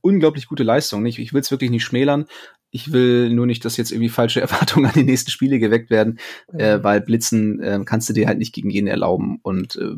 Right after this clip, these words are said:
Speaker 1: besonders nicht in dieser, ähm, in dieser Schlagrate.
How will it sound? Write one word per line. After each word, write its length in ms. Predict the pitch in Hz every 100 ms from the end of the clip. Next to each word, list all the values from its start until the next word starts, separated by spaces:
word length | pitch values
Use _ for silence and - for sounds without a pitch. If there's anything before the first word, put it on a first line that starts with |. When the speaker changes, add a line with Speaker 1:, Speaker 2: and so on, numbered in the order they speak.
| -
Speaker 1:
besonders 380 | 113 113 110 -
nicht 120 | 113
in 100 | 107
dieser, 400 | 101 87 92 82 - - _ -
ähm, 520 | 92 95 90 87 95 117 _ _ _ - - _
in 80 | 143
dieser 180 | 104 139
Schlagrate. 560 | - - - - -